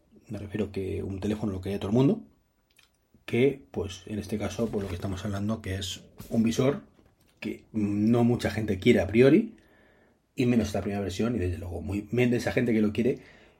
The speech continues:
eh, mucha menos dispuesta a gastarse lo que cuesta, ¿no? Así que, como digo, eh, luces y sombras de esto, o sea, creo que, que la medida de Apple es buena, si lo he entendido yo bien.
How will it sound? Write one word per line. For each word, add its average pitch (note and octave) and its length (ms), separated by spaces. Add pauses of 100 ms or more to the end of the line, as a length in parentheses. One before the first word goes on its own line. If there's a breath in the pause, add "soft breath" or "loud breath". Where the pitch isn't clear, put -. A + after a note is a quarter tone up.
(140 soft breath)
eh, B2 320
mucha A#2+ 280
menos G#2+ 300
dispuesta F2+ 360
a E2+ 40
gastarse F2+ 320
lo G2 80
que F2 80
cuesta, - 320
¿no? - 100 (800)
Así A#2+ 280
que, C3+ 100
como B2 240
digo, A#2 300
eh, F#2+ 580 (720)
luces D3 280
y B2 60
sombras C3+ 300
de A#2+ 80
esto, F3 280
o - 60
sea, G2+ 240
creo G#2+ 220
que, G2+ 440
que A2+ 100
la G#2 100
medida G#2 240
de G2 80
Apple F#2 200
es F2+ 80
buena, A#2 380
si - 160
lo A2 80
he A#2+ 40
entendido G#2+ 320
yo F#2 120
bien. D3+ 300